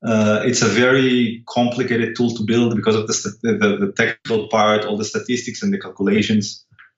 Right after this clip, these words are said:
So, um, uh, it was just a decision of how fast we wanna grow, uh, where we wanna be in a year, um,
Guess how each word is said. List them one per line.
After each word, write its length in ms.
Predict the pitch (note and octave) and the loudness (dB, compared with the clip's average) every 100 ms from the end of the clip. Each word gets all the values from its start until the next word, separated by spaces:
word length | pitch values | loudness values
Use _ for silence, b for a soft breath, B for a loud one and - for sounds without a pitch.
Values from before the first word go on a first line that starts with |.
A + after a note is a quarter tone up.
| _ | _
So, 540 | - - G#2 G2+ G2+ | -6 0 2 4 2
um, 720 | G#2 G2+ G2+ G2 G2 G2 G2 - _ _ _ G2+ | 2 2 2 2 2 2 0 -4 _ _ _ -2
uh, 200 | G#2 G#2 | 2 2
it 100 | G#2 | 2
was 180 | A#2+ A2+ | 2 2
just 220 | C3 C3+ | 2 2
a 80 | A#2 | 0
decision 380 | A2+ C3+ B2 | 2 2 2
of 100 | A#2 | 2
how 220 | A#2 A#2 A#2 | 2 2 2
fast 260 | A#2+ - | 0 -2
we 60 | A2+ | -2
wanna 220 | A2 G#2 | 0 0
grow, 520 | F#2+ A#2+ C3 C#3+ - _ _ _ | 0 2 2 0 -4 _ _ _
uh, 160 | A2+ G#2 | -4 0
where 220 | G2 A#2 | 2 4
we 80 | A#2+ | 2
wanna 240 | G#2+ G2+ | 2 2
be 140 | G#2+ G#2+ | 2 2
in 80 | G2 | 2
a 20 | |
year, 480 | G2 C3 B2+ - _ - | 2 2 0 -4 _ -4
um, 680 | G#2 G#2 G2+ G2 G2 G2 | -2 2 4 4 2 0